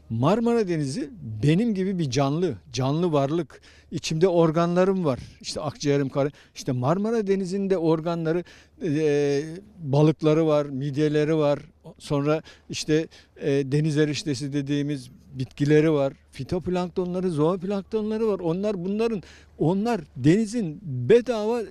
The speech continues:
temizlik işçileri. Marmara Denizi gittikçe asitleşmekte.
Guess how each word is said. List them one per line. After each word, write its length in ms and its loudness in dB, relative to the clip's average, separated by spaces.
temizlik 520 0
işçileri. 520 -4
Marmara 460 2
Denizi 300 -2
gittikçe 460 -4
asitleşmekte. 1040 -2